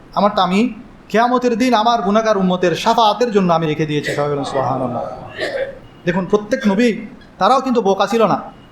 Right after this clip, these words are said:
তারা প্রয়োজন মতো করে ফেলেছে, কিন্তু আমার নবী চিন্তা করছেন, কেমন দূরদর্শিতার পরিচয় দিয়েছেন, কেন বুদ্ধিমানের পরিচয় দিয়েছেন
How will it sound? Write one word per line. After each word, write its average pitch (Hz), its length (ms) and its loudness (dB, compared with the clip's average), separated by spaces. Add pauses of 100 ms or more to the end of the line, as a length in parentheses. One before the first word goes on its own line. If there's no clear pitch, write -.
তারা 185 140 2
প্রয়োজন 180 380 -2
মতো 170 180 -2
করে 175 180 2
ফেলেছে, 147 400 0
কিন্তু 196 240 2
আমার 220 280 2
নবী 190 180 2
চিন্তা 185 260 0
করছেন, 190 320 -4 (380)
কেমন 247 340 2
দূরদর্শিতার 202 560 2
পরিচয় 170 320 0
দিয়েছেন, 170 360 0
কেন 190 220 2
বুদ্ধিমানের 202 560 2
পরিচয় 165 300 0
দিয়েছেন 151 320 -2